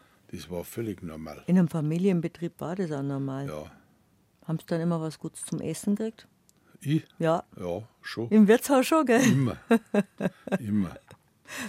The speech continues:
Speaker 2: Bei der Oma auf jeden Fall.
Speaker 1: Wir haben einen sehr guten Küchenchef gehabt. Das war, äh, eigentlich ein Onkel von mir,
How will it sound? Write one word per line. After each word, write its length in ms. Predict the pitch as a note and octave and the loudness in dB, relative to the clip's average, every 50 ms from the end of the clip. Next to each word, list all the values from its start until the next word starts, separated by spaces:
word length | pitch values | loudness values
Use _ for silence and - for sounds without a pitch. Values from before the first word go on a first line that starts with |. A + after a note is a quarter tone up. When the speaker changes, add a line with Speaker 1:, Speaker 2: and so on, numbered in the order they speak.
| - _ | -12 _
Speaker 2:
Bei 160 | - E3 E3 | -2 0 2
der 160 | E3 D#3+ - | 2 2 2
Oma 280 | - F#3 G3 G3 F3 E3 | 4 4 4 6 4 2
auf 120 | D#3+ - | 0 0
jeden 280 | E3 D3+ D3 C#3 D3 C3 | -2 -2 -2 -2 -2 -4
Fall. 220 | C3 C3+ B2 A#2 A#2 - _ - _ _ _ - | -2 -6 -6 -6 -8 -12 _ -20 _ _ _ -12
Speaker 1:
Wir 100 | F2 E2 | -10 -10
haben 100 | D#2+ E2 | -8 -10
einen 80 | E2 | -8
sehr 220 | - - - F2 D#2+ | -8 -6 -8 -8 -8
guten 380 | - G2+ F#2 D#2+ - E2 D2+ | -6 -8 -8 -8 -8 -10 -12
Küchenchef 600 | - - G2 F#2 - B2 G#2 - G2 G2 - - | -10 -10 -10 -8 -6 -6 -6 -4 -4 -6 -6 -8
gehabt. 360 | - - G#2 - - - - | -6 -6 -6 -6 -6 -12 -14
Das 180 | F2 D#2+ - - | -14 -14 -12 -14
war, 240 | D2+ D2+ D2 D2+ D2+ - _ _ _ _ _ _ _ _ - _ _ _ _ _ _ - | -12 -10 -8 -10 -10 -12 _ _ _ _ _ _ _ _ -20 _ _ _ _ _ _ -14
äh, 60 | E2+ | -12
eigentlich 640 | E2+ E2+ E2 E2 D#2 D#2+ F#2 F2 D#2+ F2+ F2 F2 E2 | -10 -10 -10 -10 -10 -10 -10 -12 -10 -8 -8 -6 -6
ein 80 | C#2+ | -6
Onkel 400 | C#2+ D2 F#2 F#2+ - - G2+ F#2+ - - _ _ _ _ _ _ _ _ | -6 -8 -10 -10 -8 -8 -10 -10 -10 -14 _ _ _ _ _ _ _ _
von 260 | - - F2+ F2 E2+ | -16 -12 -10 -8 -6
mir, 280 | F2+ G2 G2 G2+ G2+ | -4 -4 -4 -4 -6